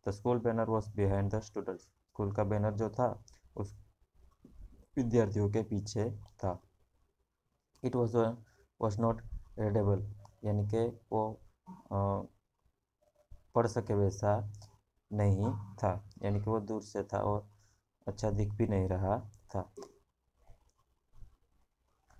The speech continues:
उसके बाद भी Mister Jadeja is a science teacher of the school, she is a good photographer, sorry, Miss Jadeja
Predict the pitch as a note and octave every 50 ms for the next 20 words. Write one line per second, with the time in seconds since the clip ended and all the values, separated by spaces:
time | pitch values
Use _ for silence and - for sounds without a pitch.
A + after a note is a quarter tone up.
0 | - _ _ _ _ _ _ _ _ _ _ _ _ _ _ _ _ _ _ _
1 | _ _ _ - G#2 G2+ B2 A2 G#2 A2 G#2 G2 G2 A2+ F#2+ F#2 G2+ - - -
2 | - - - _ - - _ _ _ _ _ _ A2+ G#2+ G#2 A#2 B2+ B2 B2 B2
3 | A#2+ A#2 A#2+ A#2+ A#2+ A#2 A#2 A2+ A#2 A2+ - - A2+ A2 A2 A2 A2 G#2 - A#2
4 | G#2+ G#2+ G2+ G2 G#2 G#2 G2+ G#2 - - G2+ F#2+ - - - - _ _ _ -
5 | - - _ - - - - - - - _ _ _ _ - - - A#2 A2+ G#2+
6 | A2+ G#2+ G2+ A2 A#2+ A#2 A2+ - G#2+ G2+ G2+ A2 G2+ F#2+ G#2 G2 F#2+ F#2 G#2 A2
7 | B2 - - - _ _ _ _ _ _ _ _ _ _ _ _ _ _ _ _
8 | _ _ _ _ _ _ _ _ _ _ _ _ _ _ _ - - - - -
9 | - - - - _ _ - - _ - - - _ - A2 G2+ G2+ G2 G#2 A2
10 | G#2+ G#2+ G#2+ G#2+ G2 G2 F#2+ F#2 G2 G#2+ -